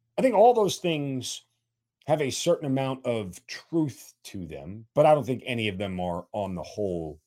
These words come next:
going to be true, about Trae Young. Yes, you're going to question the star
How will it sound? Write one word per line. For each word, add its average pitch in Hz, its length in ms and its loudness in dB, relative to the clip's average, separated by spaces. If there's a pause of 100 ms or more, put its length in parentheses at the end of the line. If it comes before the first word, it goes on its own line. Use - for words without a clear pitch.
(540)
going 101 300 0
to 87 60 -6
be 82 160 -6
true, 76 480 -10 (420)
about 95 340 -2
Trae 85 260 -6
Young. 73 200 -12 (640)
Yes, 127 300 2
you're 110 100 -4
going 95 220 -2
to 87 60 -8
question 90 440 -10
the 87 60 -8
star 76 540 -4